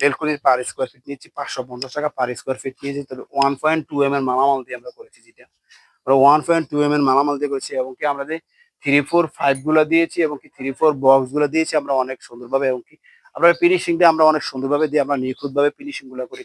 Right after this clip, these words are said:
কাজগুলো করি অনেক সুন্দরভাবে। আপনারা দেখলে অবশ্যই আপনারা কখনো বুঝতে পারবেন না যে ঝালাইটা এই জায়গায় আছে কিনা, আপনারা অবশ্যই এটা বুঝতে পারবেন না। তবে আমরা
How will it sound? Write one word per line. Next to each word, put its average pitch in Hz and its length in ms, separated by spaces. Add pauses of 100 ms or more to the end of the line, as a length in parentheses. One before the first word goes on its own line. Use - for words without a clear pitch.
কাজগুলো 131 400
করি 135 180
অনেক 131 180
সুন্দরভাবে। 123 360
আপনারা 147 260
দেখলে 151 200 (460)
অবশ্যই 165 360
আপনারা 175 260
কখনো 160 260
বুঝতে 139 200
পারবেন 156 160
না 147 100
যে 139 140
ঝালাইটা 131 400
এই 135 100
জায়গায় 143 220 (160)
আছে - 260 (100)
কিনা, 151 260
আপনারা 139 240
অবশ্যই 117 240
এটা 113 140
বুঝতে - 200
পারবেন 120 200
না। 123 100
তবে 131 160
আমরা 147 120